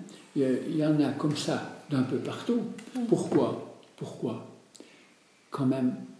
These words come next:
Speaker 1: quand même, parce qu'ils continuent d'avoir un certain pouvoir.
Speaker 2: Mm.
Speaker 1: Nous, on ne peut plus avoir ce même pouvoir. Mais eux, eux, ils peuvent encore.
Speaker 2: Mm.
Speaker 1: Et, et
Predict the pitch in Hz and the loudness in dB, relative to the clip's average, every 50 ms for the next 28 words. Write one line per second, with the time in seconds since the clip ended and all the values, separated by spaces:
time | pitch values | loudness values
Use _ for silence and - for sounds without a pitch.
0 | - - - 131 113 113 117 120 123 127 127 120 120 127 123 - - - - 131 | -14 -8 -4 -2 0 0 0 0 0 -2 -2 -4 -6 -8 -10 -10 -10 -10 -10 -10
1 | - - 156 - - - - 147 151 139 147 123 120 143 143 - 143 135 - - | -10 -12 -14 -16 -14 -10 -8 -8 -8 -6 -4 -2 -2 -2 -2 -4 -6 -8 -10 -10
2 | - 107 - - - - - - - - - - - - - - - - - - | -10 -12 -12 -12 -14 -16 -14 -14 -14 -14 -14 -14 -16 -16 -14 -14 -16 -16 -18 -20
3 | - - - - - _ _ _ _ _ - 240 226 214 - - - - - - | -20 -20 -20 -20 -20 _ _ _ _ _ -12 -10 -8 -8 -10 -12 -16 -20 -20 -20
4 | - - - 165 151 127 - - 131 117 - - - 214 226 220 - - 98 110 | -6 0 4 4 6 4 4 2 -2 -4 -6 -4 0 0 2 2 0 -2 -4 -4
5 | 123 113 110 - - 135 113 104 98 - 101 - - - - - - - - - | -4 -6 -6 -6 -6 -4 -4 -4 -6 -8 -10 -12 -12 -12 -12 -12 -12 -14 -16 -20
6 | - - _ _ _ _ _ _ _ _ _ - _ - - _ - 110 123 143 | -20 -20 _ _ _ _ _ _ _ _ _ -20 _ -20 -14 _ -4 0 0 2
7 | 156 143 123 - - - - - - - 175 170 151 - 160 135 127 - - - | 2 2 0 -2 -6 -10 -16 -6 0 2 4 4 4 4 2 2 2 0 -6 -6
8 | - 139 120 - - - - - - - _ _ - 247 220 214 208 196 - - | -6 -6 -6 -8 -8 -12 -16 -20 -20 -20 _ _ -10 -6 -6 -6 -6 -6 -10 -14
9 | - - - - - - - - - - - - - - 139 127 123 117 - - | -20 -20 -20 -20 -20 -20 -20 -20 -20 -20 -20 -16 -8 -4 0 0 2 0 0 -2
10 | - 131 127 123 120 110 104 101 - - | -2 0 2 2 2 0 -2 -4 -8 -12